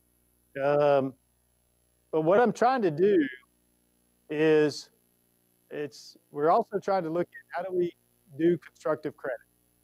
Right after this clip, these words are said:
Now, constructive credit has been in the manual for a long time, but, um, and we have some M O Ss that don't actually have an A L C, but those are the ones that actually normally get through a constructive credit. I think it's, uh, some of the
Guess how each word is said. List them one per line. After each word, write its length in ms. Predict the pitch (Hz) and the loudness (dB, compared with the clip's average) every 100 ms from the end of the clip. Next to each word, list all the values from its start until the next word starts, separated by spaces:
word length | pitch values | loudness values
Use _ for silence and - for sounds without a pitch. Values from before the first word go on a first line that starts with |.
| _ - | _ -12
Now, 60 | |
constructive 640 | 151 170 - 277 302 240 - | -10 -10 0 0 2 0 2
credit 340 | 240 262 160 | 4 4 2
has 140 | 156 147 | -2 -2
been 200 | 202 208 | 2 2
in 80 | 175 | 0
the 100 | 156 190 | -4 -2
manual 300 | 185 - - | -4 -8 -12
for 80 | 160 | -10
a 40 | 151 | -2
long 240 | 160 170 - | 0 0 -4
time, 220 | 170 143 - _ _ _ _ _ - | -8 -8 -12 _ _ _ _ _ 0
but, 240 | 190 160 - _ _ _ - | 0 0 -4 _ _ _ 0
um, 500 | 147 147 147 139 127 _ _ _ 143 | 4 6 6 4 0 _ _ _ -16
and 140 | 160 160 | -12 -4
we 160 | 214 | 0
have 140 | 220 185 | 2 2
some 260 | 233 294 | 2 2
M 160 | 269 190 | 2 2
O 140 | 175 | 4
Ss 120 | 180 - _ - | 2 0 _ -8
that 60 | |
don't 60 | 156 - - - | -8 -10 -20 -20
actually 300 | - - 160 | -20 -14 -8
have 200 | 190 185 | -6 -6
an 60 | 139 | -2
A 160 | 147 151 | 2 2
L 140 | 139 | 2
C, 440 | - 190 143 127 - - | 0 0 0 -4 -12 -20
but 100 | - | -8
those 260 | 208 226 208 | -2 0 -2
are 40 | |
the 120 | 165 165 165 | -6 -8 -8
ones 140 | 143 | -8
that 80 | 139 | -6
actually 240 | 156 160 _ _ | -6 -8 _ _
normally 560 | 143 156 170 170 156 139 - | -12 -10 -8 -8 -8 -8 -8
get 180 | 143 - _ | -8 -10 _
through 320 | 147 139 127 | -2 0 0
a 40 | - | -6
constructive 480 | 127 _ 127 120 110 _ | -20 _ -14 -14 -18 _
credit. 180 | - - _ _ _ _ _ _ | -20 -20 _ _ _ _ _ _
I 60 | 139 | -2
think 240 | 151 127 | 0 0
it's, 260 | 123 - 135 | -2 -2 -2
uh, 240 | 135 135 | 0 -2
some 220 | - 147 | -4 -8
of 60 | 143 | -8
the 300 | 120 120 | -8 -10